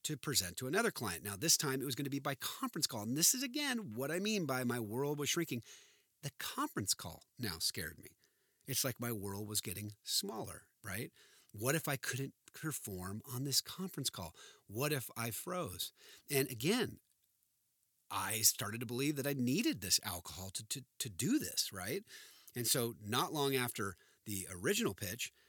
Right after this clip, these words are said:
once again, I turned to my newfound formula for success, and I pounded a mini shot bottle of vodka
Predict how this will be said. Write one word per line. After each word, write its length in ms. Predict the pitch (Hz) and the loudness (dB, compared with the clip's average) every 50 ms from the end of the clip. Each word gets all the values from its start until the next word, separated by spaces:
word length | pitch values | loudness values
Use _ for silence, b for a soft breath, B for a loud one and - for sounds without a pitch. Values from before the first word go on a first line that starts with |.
| b b b | b b b
once 300 | - - 87 95 107 - | -10 -8 -4 2 2 2
again, 420 | 165 139 98 90 85 87 113 135 - - | 2 2 -2 -4 -4 -4 -6 -8 -8 -8
I 100 | 92 90 | -6 -2
turned 380 | - - - 87 82 85 90 - | -2 -2 -2 -2 -6 -8 -8 -8
to 100 | - 113 | -6 -4
my 100 | 113 117 | -4 -4
newfound 540 | 98 85 - - - 110 101 101 104 107 104 | -6 -6 -8 -10 -10 -10 -8 -8 -8 -10 -12
formula 520 | - - 87 80 80 80 82 87 95 92 - | -12 -12 -12 -10 -10 -10 -10 -10 -10 -12 -12
for 220 | - - 92 95 95 | -12 -12 -10 -6 -4
success, 580 | - - 127 - - - 214 175 104 - - B B B B B B - | -4 -4 2 4 4 6 6 4 4 2 0 B B B B B B -10
and 100 | 90 95 90 | -10 -8 -4
I 140 | 101 107 107 - | -2 -4 -4 -4
pounded 640 | - - - 98 104 95 95 98 90 95 95 92 - | -6 -12 -10 -8 -8 -6 -6 -6 -6 -6 -6 -8 -8
a 140 | - 101 92 | -8 -8 -8
mini 480 | 85 87 92 101 104 113 117 117 123 131 | -6 -6 -4 -4 -2 -2 -2 -4 -4 -6
shot 400 | - - - 123 98 95 - 90 | -4 -4 -2 -2 -2 -4 -6 -8
bottle 320 | 98 90 87 87 87 85 82 | -8 -6 -6 -6 -8 -10 -14
of 80 | 95 82 | -14 -12
vodka 360 | 82 85 82 90 87 - | -10 -8 -8 -8 -8 -8